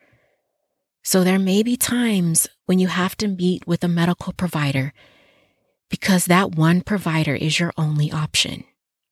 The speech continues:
Regardless of the medical provider you're seeing, these tips for making an informed medical decision still apply.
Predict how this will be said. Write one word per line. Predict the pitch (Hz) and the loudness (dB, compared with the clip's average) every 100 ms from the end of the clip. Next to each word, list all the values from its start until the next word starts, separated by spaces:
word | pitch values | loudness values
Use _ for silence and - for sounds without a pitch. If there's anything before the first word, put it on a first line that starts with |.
| _ _ _ _ _ _ _ _ _ _ _ _ 196 | _ _ _ _ _ _ _ _ _ _ _ _ -2
Regardless | 175 196 220 302 - | 2 4 4 4 2
of | 262 262 | 2 4
the | 240 | 2
medical | 196 185 - 196 | 2 0 -2 -4
provider | 196 175 156 160 | -2 0 0 0
you're | 160 151 | 0 0
seeing, | - 160 151 - - - _ _ _ _ _ _ | 0 -2 -4 -4 -10 -20 _ _ _ _ _ _
these | 185 175 | 0 2
tips | - - 226 - | 0 -2 -2 -2
for | - 254 | -2 -2
making | 196 165 - 170 | 0 -2 2 2
an | 170 165 | 2 0
informed | 160 - 185 202 214 | 0 -2 0 2 2
medical | 196 185 180 - | 2 0 -2 -4
decision | 143 - 135 131 123 143 - _ - | -4 -2 -2 -2 -2 -6 -14 _ -4
still | - - 202 - | 0 4 4 2
apply. | 180 - 147 - 139 | 0 -2 -4 -4 -12